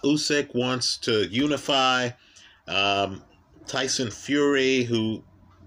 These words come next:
we're hearing is gonna fight Dillian Whyte next, um, is gonna fight Usyk. Understand the timetable can be extended if one of these guys gets cut in a fight and needs additional time to heal.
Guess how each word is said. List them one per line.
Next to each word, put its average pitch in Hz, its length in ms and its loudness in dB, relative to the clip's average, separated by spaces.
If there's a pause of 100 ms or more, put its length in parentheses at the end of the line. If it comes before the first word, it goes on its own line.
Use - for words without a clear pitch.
we're 117 260 0
hearing 131 460 0
is 110 140 -2
gonna 123 180 -2
fight 117 300 -2
Dillian 127 300 2
Whyte 120 280 2
next, 123 480 -2 (460)
um, 107 480 2
is 110 160 -2
gonna 135 220 0
fight 123 360 0
Usyk. 127 540 0 (680)
Understand 160 540 0
the 120 60 -2
timetable 156 760 0
can 123 240 -4
be 135 180 2
extended 151 760 -2
if 147 440 -2 (320)
one 135 160 -2
of 131 60 0
these 127 220 0
guys 120 380 0
gets 104 260 -2
cut - 480 -4
in 143 140 -2
a 135 60 -4
fight 147 440 0 (560)
and 107 200 -2
needs 147 240 0
additional 127 440 0
time 120 340 -2
to 98 80 -4
heal. 160 600 2